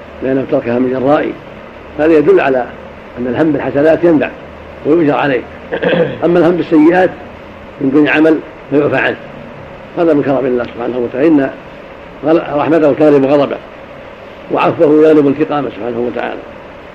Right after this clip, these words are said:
فلهذا نفع، كتب للعبد الهم بالحسنة،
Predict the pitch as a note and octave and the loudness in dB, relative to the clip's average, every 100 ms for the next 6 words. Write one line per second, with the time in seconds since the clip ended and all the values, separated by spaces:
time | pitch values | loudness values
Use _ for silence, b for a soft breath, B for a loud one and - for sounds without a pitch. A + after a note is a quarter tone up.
0 | - C#3+ C#3 D3 C3+ C3 C#3+ D3 C#3+ B2+ | -4 0 2 2 2 2 2 2 2 -2
1 | - - - - - - - - E3+ D3+ | -6 -16 -18 -20 -20 -20 -20 -4 0 2
2 | C#3 C#3 D#3 C3+ C#3+ C#3+ D3 C3 B2 C3 | 2 2 0 2 2 4 4 2 -2 -2
3 | C3+ B2 | -2 -2